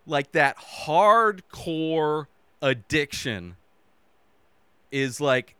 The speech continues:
just perfectly adopted, especially in Christianity, especially in America, where it seems like so many people have this level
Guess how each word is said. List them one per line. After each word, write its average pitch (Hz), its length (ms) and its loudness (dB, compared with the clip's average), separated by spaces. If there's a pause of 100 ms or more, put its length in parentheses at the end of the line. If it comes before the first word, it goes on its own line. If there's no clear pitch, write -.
(120)
just 127 380 -4 (160)
perfectly 202 920 -4
adopted, 135 540 -2
especially 170 560 -6
in 131 80 -12
Christianity, 123 680 -6
especially 208 600 -8
in 110 80 -6
America, 104 800 -4 (460)
where 117 480 -2
it 139 160 -4 (160)
seems 208 460 -8
like 151 240 -2
so 220 460 -6
many 185 280 -6
people 113 580 -10 (320)
have 147 320 -6
this 131 240 -2
level 127 760 -2